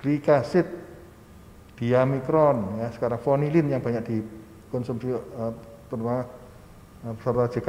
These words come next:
N itu, ya, itu tidak boleh, harus di, dikurangi dosisnya atau dipindah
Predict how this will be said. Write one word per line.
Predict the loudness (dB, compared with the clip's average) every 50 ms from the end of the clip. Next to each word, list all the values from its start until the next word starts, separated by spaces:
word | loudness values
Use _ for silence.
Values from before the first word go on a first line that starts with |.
| 2 2
N | 2 0
itu, | 0 0 0
ya, | 0 0 -2 -2 -2
itu | -2 2 4 6 6 6 4 0 -2 2
tidak | 4 4 4 6
boleh, | 6 6 8 8 8 6 6 2 0 -6 -6 -4
harus | 2 4 4 4 4 4
di, | 4 6 6 6 4 0 -6 -10 -12 -16 -16 -18 -18 -18 -20 -20 -20 -20 -20 -20 -10
dikurangi | -6 -6 -4 0 4 6 8 8 8 8 6
dosisnya | 4 4 4 2 0 0 0 0 0 0 -2 -4 -6 -10 -10 -6
atau | -4 -4 -2 2 4 4 4 4
dipindah | 4 -2 -2 0 0 4 4 4